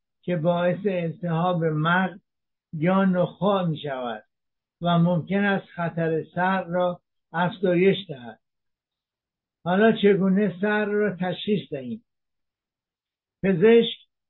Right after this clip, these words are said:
علائم، یعنی سمپتوم ها و سابقه پزشکی بیمار رو بررسی می‌کنه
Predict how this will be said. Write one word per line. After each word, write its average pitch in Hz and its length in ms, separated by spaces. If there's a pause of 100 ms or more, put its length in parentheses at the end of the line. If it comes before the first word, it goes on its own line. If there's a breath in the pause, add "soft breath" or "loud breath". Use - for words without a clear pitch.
(320)
علائم، 190 840
یعنی 175 360
سمپتوم 175 520
ها 175 360 (340)
و 185 280
سابقه 185 680
پزشکی 190 800
بیمار 175 540
رو 185 360 (260)
بررسی 180 680
می‌کنه 135 560